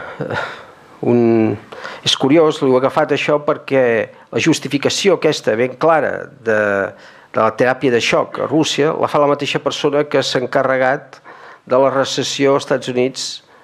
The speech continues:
en el govern Obama fa dos anys, no? La mateixa persona que estava darrere d'aquests, eh, en part, una de les que estava al darrere d'aquesta, eh, privatització massiva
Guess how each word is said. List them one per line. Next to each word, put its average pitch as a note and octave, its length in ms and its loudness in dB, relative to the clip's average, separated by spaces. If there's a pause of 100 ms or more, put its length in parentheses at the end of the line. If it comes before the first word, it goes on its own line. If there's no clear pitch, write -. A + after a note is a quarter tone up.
(100)
en A#2+ 80 -2
el A#2+ 100 2
govern B2 320 2
Obama B2+ 320 2
fa A#2 240 -2
dos A#2 160 -4
anys, C3 320 -2
no? D3 140 -4 (180)
La - 80 -8
mateixa B2+ 320 -4
persona C3+ 320 -2
que C3+ 140 -2
estava B2+ 320 0
darrere B2+ 400 2
d'aquests, A2+ 400 -4 (240)
eh, G2+ 80 -2 (580)
en A2 160 0
part, C#3 400 0
una A#2+ 160 -2
de A#2+ 60 0
les A#2 180 -2
que A#2 80 -4
estava A#2 300 0
al - 20 0
darrere A#2 480 0
d'aquesta, A2 680 -2 (840)
eh, - 300 -2 (260)
privatització C3+ 760 2
massiva B2+ 560 2